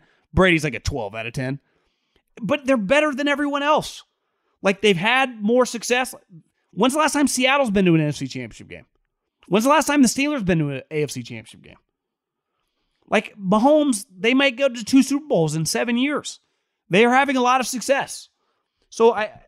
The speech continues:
I, I think sometimes we talk about failures, like getting to the N F C or A F C Championship game is a failure. That is not true. Sometimes you gotta look at this like the N C double A tournament. Getting to the Final Four is a big deal. A big deal. There's only one champion.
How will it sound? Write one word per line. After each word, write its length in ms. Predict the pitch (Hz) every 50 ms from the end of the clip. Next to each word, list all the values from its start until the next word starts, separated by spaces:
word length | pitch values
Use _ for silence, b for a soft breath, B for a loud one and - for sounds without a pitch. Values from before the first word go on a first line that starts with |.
| _ _
I, 220 | - 208 208 - 262
I 20 |
think 160 | 254 359 381
sometimes 400 | 277 294 294 226 247 254 254 214
we 100 | 202 202
talk 280 | 151 175 196 220 226 -
about 260 | - 196 180 147 -
failures, 720 | - - 190 190 202 220 233 233 254 269 269 247 - - - _ _ _ _ _ _ _ _ _ _ -
like 280 | 175 202 220 190 170 139
getting 280 | 196 226 262 277 262
to 60 | 247
the 220 | 208 220 214 196 -
N 100 | 196 226
F 120 | 233 170
C 180 | - - 240 220
or 80 | 196 208
A 80 | 220
F 80 | 226 208
C 140 | - 214 170
Championship 400 | - 214 233 240 214 - 208 180
game 240 | 165 202 208 214 202
is 80 | 170
a 40 | 160
failure. 460 | - - 214 233 254 240 175 - - _
That 140 | - 202 247
is 100 | 277 254
not 240 | 262 262 262 262 -
true. 320 | - 247 285 339 311 - - _ _ _ _ _ _ _ _ _ _ _ _ _ _
Sometimes 380 | - - 262 - 427 359 359 285
you 60 | 220
gotta 180 | 220 233 220 208
look 180 | 208 220 220
at 80 | 226 180
this 180 | 202 202 -
like 140 | 190 196 160
the 120 | 175 185 196
N 60 | 202
C 120 | - 214
double 200 | 214 208 190 196
A 60 | 190
tournament. 360 | 165 - 214 240 233 175 - 170
Getting 180 | 233 262 349
to 40 | 392
the 60 | 359
Final 220 | - 269 269 240 175
Four 180 | - 226 294
is 100 | 311 233
a 40 | 202
big 480 | 151 135 - _ - 214 247 247 185 156
deal. 420 | 175 220 277 330 381 - - _ _ _ _ _ _ _ _ _ _ _ _ _ _ _ _ _ _ -
A 60 | 190
big 220 | 170 165 262 277 220
deal. 180 | 269 285 254
There's 220 | 185 185 220 208 247
only 240 | 285 330 381 349
one 280 | 220 170 160 185 214 202
champion. 600 | 160 - 147 180 233 240 - 202 151 160 190 214